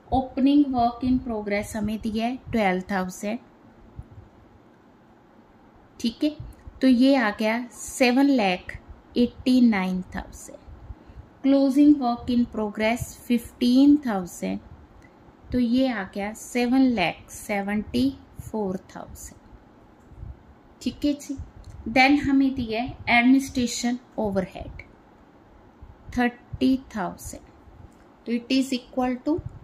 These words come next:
eight lakh four thousand।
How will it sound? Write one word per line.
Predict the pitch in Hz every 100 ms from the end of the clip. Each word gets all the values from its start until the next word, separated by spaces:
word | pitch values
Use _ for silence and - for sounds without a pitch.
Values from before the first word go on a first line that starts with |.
| - - -
eight | 240 269 269
lakh | 247 196 175 - - - - - - - - - - - - _ - - - - -
four | - 240 233 220 -
thousand। | 208 - - -